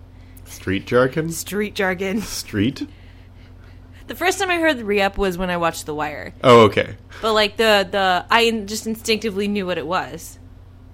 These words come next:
Speaker 1: Yeah.
Speaker 2: Yeah. I remember when I was watching The Wire, I was really surprised by, like, how much of the, uh,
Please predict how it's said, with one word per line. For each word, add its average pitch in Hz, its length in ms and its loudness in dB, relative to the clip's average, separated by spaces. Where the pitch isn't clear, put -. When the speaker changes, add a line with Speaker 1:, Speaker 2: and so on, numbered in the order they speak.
Speaker 1:
Yeah. 135 220 4
Speaker 2:
Yeah. 180 280 -4
I 220 80 6
remember 330 260 4
when 339 140 2
I 269 40 4
was 226 100 0
watching 214 260 0
The 190 80 -6
Wire, 175 320 0
I 156 120 0
was 160 180 -4
really 185 240 -2
surprised 170 480 -4
by, 165 100 -4
like, 143 380 -8
how - 260 -4
much 190 340 -4
of 160 420 -4
the, 170 300 -4
uh, 127 260 -6